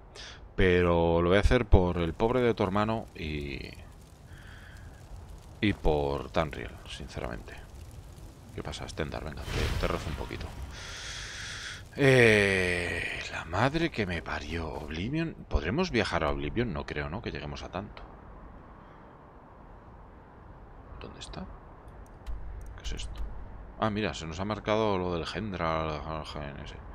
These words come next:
Bueno, no sé si estoy consiguiendo que no se oiga la taladradora.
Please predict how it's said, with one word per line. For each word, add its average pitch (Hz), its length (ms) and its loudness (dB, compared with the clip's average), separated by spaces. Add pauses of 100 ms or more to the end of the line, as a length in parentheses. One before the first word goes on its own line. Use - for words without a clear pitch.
(2500)
Bueno, - 180 -12
no 98 60 -10
sé 117 120 -8
si 113 80 -2
estoy 107 220 -6
consiguiendo 90 380 -2
que 85 60 -2
no 82 120 -4
se 90 100 -4
oiga 85 240 0
la 78 240 -2
taladradora. 76 600 -4